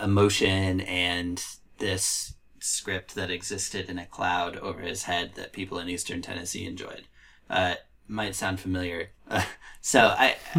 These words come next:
Speaker 1: I think in a way, you know, if he wanted to write a play about something that felt very specific to his experience, he'd be good at pulling in emotionality and stuff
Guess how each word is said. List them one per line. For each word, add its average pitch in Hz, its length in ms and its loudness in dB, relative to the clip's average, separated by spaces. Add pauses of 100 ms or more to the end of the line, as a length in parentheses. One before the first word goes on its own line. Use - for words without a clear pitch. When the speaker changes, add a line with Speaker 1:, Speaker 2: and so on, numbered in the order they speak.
(140)
Speaker 1:
I 151 160 8
think 139 260 6
in 127 80 8
a 110 120 4
way, 107 360 6
you 101 360 0
know, 95 480 2 (360)
if 107 220 0
he 107 140 2
wanted 101 340 6
to 107 140 2
write 98 180 4
a 95 60 0
play 95 340 2
about 90 540 2
something 92 720 -4
that 95 180 -4
felt 92 260 -2
very 95 260 0
specific - 720 -4
to 98 280 -6
his 98 220 -6
experience, - 800 -4 (460)
he'd 98 440 -4
be 95 240 -4
good 95 240 0
at 90 220 -4 (180)
pulling 92 340 -4
in 90 400 -6 (160)
emotionality 95 1120 -2 (340)
and 113 220 -4
stuff - 580 2